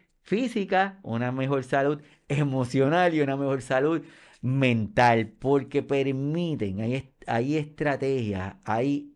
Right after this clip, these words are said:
hay técnicas que nos van a poder ayudar a tener este mejor desempeño.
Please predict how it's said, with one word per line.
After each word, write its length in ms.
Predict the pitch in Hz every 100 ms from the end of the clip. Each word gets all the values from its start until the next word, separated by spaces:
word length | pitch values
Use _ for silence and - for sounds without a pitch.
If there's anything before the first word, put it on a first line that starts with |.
| _
hay 560 | - 127 139 147 143 - -
técnicas 800 | 185 175 131 120 107 104 95 -
que 200 | - 123
nos 220 | 113 107
van 180 | 113 113
a 100 | 120
poder 260 | 131 135
ayudar 460 | 139 139 151 165 147 - - _ _ -
a 120 | 107
tener 480 | 127 120 139 160 -
este 260 | 139 123 160
mejor 300 | 156 156 151
desempeño. 760 | 143 147 135 117 113 101 92